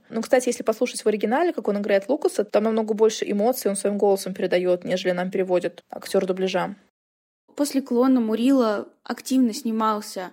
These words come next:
Speaker 2: во многих сериалах студии «Глобо» на главных ролях и утвердился в роли бразильского кумира и мачо.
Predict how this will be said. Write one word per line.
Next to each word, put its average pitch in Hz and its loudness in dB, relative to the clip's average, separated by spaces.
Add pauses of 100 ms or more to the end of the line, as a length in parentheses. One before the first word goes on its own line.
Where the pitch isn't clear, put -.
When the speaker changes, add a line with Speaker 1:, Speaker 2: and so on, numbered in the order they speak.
(100)
Speaker 2:
во 220 0
многих 220 -2
сериалах 214 2
студии 214 -6
«Глобо» 190 -2
на 180 -6
главных 190 -2
ролях 202 0
и 240 6
утвердился 247 0
в 220 -4
роли 226 2
бразильского 208 -6
кумира 208 -2
и - -8
мачо. 180 -6